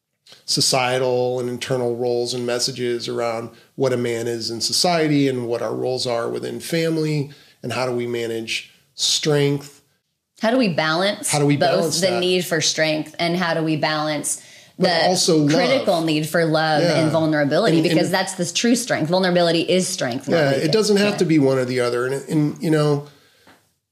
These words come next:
Speaker 1: n-, not to wax politically or, or socially, right? But if, if I look at,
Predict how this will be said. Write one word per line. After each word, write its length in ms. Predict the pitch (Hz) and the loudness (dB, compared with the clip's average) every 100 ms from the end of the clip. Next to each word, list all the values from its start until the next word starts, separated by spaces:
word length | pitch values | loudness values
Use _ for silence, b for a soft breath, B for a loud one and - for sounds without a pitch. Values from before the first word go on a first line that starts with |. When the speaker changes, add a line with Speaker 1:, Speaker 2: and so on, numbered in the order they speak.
| _ | _
Speaker 1:
n-, 180 | 202 151 - | -8 -8 -4
not 180 | 196 175 | -2 0
to 60 | 151 | 0
wax 320 | 147 139 - | 0 0 -2
politically 680 | - - 147 156 156 147 143 | -4 0 2 2 2 2 2
or, 100 | 135 | 2
or 720 | 127 - - - 73 - - _ | -2 -6 -8 -8 -8 -10 -18 _
socially, 600 | - - 175 180 139 123 | -2 2 4 4 2 0
right? 300 | 123 123 135 139 | -2 -2 -2 -2
But 80 | |
if, 220 | 135 131 - | -2 -2 -4
if 180 | 139 139 | -4 -2
I 100 | 143 | 0
look 340 | 143 147 147 | 2 2 2
at, 200 | 131 127 | -2 -4